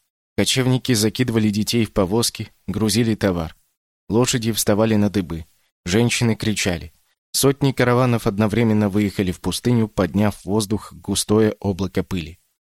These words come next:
Слава небесам! Лая заметила меня, когда я подошёл к высокой повозке Афии. "Ты идиот!" Афия, схватив меня за шиворот, втянула в повозку с поразительной силой,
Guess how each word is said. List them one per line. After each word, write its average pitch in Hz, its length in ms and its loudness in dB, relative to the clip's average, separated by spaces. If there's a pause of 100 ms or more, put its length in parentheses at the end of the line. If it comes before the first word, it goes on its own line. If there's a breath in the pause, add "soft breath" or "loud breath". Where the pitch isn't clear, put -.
(220)
Слава 165 340 4
небесам! 127 580 2 (320)
Лая 123 260 4
заметила 123 440 2
меня, 123 240 4
когда 117 280 0
я 110 80 2
подошёл 107 480 0
к - 80 -12
высокой 104 440 0
повозке 92 500 0
Афии. 85 400 -10 (1000)
"Ты 131 180 2
идиот!" 123 560 2 (180)
Афия, 110 360 0
схватив 107 480 -2
меня 113 180 2
за 98 140 -2
шиворот, 120 460 -2 (320 soft breath)
втянула 120 420 2
в - 80 -4
повозку 110 460 0
с - 80 -4
поразительной 117 680 0
силой, 87 380 -4